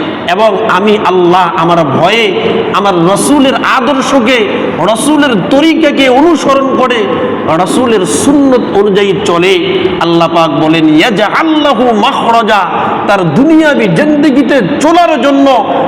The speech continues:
আমি আল্লাহ স্বয়ং তার জিম্মাদারি হয়ে যাই।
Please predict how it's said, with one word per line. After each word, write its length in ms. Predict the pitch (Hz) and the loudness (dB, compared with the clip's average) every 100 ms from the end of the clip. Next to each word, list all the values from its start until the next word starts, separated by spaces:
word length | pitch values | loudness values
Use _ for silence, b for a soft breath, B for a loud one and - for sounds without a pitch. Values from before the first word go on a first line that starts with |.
| - | -4
আমি 260 | 185 202 196 196 | -4 -2 -2 -2
আল্লাহ 360 | 190 190 180 | 0 2 2
স্বয়ং 560 | 160 - 170 208 262 254 196 | 0 0 0 0 0 -2 -2
তার 300 | 208 170 135 | -2 -2 0
জিম্মাদারি 560 | 277 269 214 165 160 | 0 2 0 0 0
হয়ে 220 | 135 135 | 0 -2
যাই। 160 | 123 113 | -2 -4